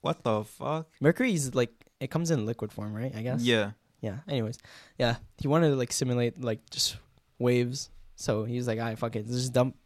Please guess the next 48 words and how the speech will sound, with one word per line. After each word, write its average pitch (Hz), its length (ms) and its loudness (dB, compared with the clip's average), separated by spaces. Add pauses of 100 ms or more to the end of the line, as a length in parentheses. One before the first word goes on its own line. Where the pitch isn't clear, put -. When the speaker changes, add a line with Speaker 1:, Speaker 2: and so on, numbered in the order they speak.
Speaker 2:
hella 175 300 6
mercury." 131 320 2
I 131 80 2
don't 220 100 10
even 196 140 8
know 170 80 8
how 170 160 6
they 151 120 4
got 160 240 4
so 135 80 -4
much 127 180 -6
mercury, 127 360 6
bro. - 120 0
Speaker 1:
<laughs> - 160 6 (160)
Speaker 2:
I 185 60 10
didn't 208 120 10
even 170 120 8
get - 180 6
that. - 200 -6 (280)
Anyways, 127 340 -2 (320)
um, 120 460 4 (100)
so - 160 2
yeah, 123 120 6
there's, 127 220 2
uh, 120 220 6
a 117 60 0
lot 143 180 6
of 131 80 4
traps, - 560 0 (160)
uh, 113 200 -4
implemented 120 600 0
in 113 180 -2
there 110 180 0
as 110 120 -4
well, 113 320 -2 (280)
which 120 140 -2
is 127 120 2
Speaker 1:
Mm. - 20 -4
Speaker 2:
why, 123 180 4
like, 110 360 -2
people, 127 200 -2
s-, - 220 -6 (340)
well, 113 160 0
like, 107 160 -4 (120)
researchers 120 580 0
still 113 140 0
haven't 110 240 0
gone 107 260 -2